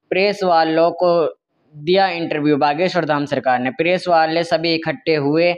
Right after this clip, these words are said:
और बागेश्वर धाम सरकार के पास पहुंचे। बागेश्वर धाम सरकार से अनेक प्रकार के प्रश्न पूछे, अनेक प्रकार के क्वेश्चन करे उनसे और अनेक प्रकार के बागेश्वर धाम सरकार ने सरलतापूर्वक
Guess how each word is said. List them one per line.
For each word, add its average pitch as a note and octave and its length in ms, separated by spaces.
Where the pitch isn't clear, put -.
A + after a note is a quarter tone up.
और D3+ 160
बागेश्वर D#3+ 520
धाम D#3 240
सरकार D3 400
के C#3+ 200
पास C#3 280
पहुंचे। A2+ 340
बागेश्वर E3 540
धाम D#3 180
सरकार D3+ 400
से E3+ 140
अनेक F3+ 240
प्रकार D#3 320
के D#3+ 140
प्रश्न D3 420
पूछे, D3+ 240
अनेक E3 340
प्रकार D#3 360
के D#3+ 200
क्वेश्चन G#3 420
करे F3+ 220
उनसे F3 280
और F3+ 340
अनेक F3+ 340
प्रकार E3+ 280
के F3 100
बागेश्वर D#3 420
धाम C#3+ 200
सरकार C#3 320
ने D3+ 160
सरलतापूर्वक E3+ 1160